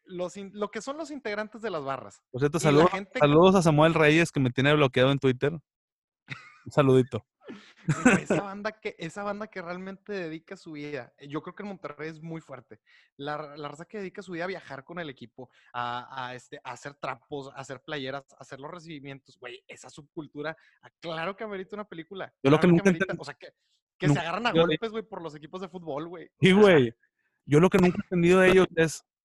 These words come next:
Speaker 2: este, pues son, la mayoría son gente humilde, güey.
Speaker 1: Todo el
Speaker 2: Pero
Speaker 1: dinero
Speaker 2: via-,
Speaker 1: va
Speaker 2: pero
Speaker 1: invertido
Speaker 2: conocen
Speaker 1: a
Speaker 2: más
Speaker 1: eso,
Speaker 2: esta-,
Speaker 1: güey.
Speaker 2: conocen más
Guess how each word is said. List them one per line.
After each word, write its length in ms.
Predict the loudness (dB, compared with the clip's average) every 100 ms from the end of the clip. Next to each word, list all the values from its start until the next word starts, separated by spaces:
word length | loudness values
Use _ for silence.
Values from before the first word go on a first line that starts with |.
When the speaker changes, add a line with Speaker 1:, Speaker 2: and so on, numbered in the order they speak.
| _ _ _ _ _ _ -4
Speaker 2:
este, 840 | -2 -4 -6 -2 0 0 -4 -10 _ _ _ _ _ _ _ -6
pues 160 | -4 0
son, 360 | 0 0 -2 -8 _ -4
la 200 | 2 4
mayoría 320 | 4 4 2
son 160 | 2 0
gente 240 | 2 4
humilde, 380 | 4 4 2 0
güey. 260 | -2 -4 -10 _ _ _ _ _ _ _ _ _ _ _ -20 _
Speaker 1:
Todo 320 | -8 -8 -4
el 40 | 0
Speaker 2:
Pero 80 | 4
Speaker 1:
dinero 200 | 4 2
Speaker 2:
via-, 40 |
Speaker 1:
va 160 | 0 2
Speaker 2:
pero 220 | 4 4
Speaker 1:
invertido 160 | 4
Speaker 2:
conocen 260 | 2 2 4
Speaker 1:
a 40 |
Speaker 2:
más 120 | 8 8
Speaker 1:
eso, 120 | 8
Speaker 2:
esta-, 180 | 6 4
Speaker 1:
güey. 120 | 2
Speaker 2:
conocen 300 | 4 4 6
más 120 | 4